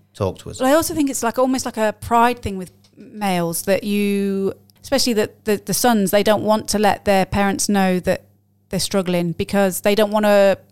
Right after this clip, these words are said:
Speaker 2: put that burden onto parents. Whereas I think girls are a bit more like, "I'm not bothered about that side of things. They just wanna, you know, get it out." And I do think that, that,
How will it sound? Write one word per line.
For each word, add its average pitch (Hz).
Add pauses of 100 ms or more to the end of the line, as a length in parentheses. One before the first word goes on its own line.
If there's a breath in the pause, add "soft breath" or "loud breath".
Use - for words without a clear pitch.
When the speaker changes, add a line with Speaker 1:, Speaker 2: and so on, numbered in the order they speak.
(380)
Speaker 2:
put -
that -
burden 208
onto 196
parents. 208
Whereas 208
I 202
think 214
girls 208
are 202
a 196
bit 202
more 196
like, 185 (500 loud breath)
"I'm 175
not -
bothered 214
about -
that -
side 190
of 170
things. 190
They 196
just 196
wanna, 202 (220)
you 214
know, 180
get 202
it 190
out." 196 (280)
And 214
I 214
do 254
think 247
that, 220
that, -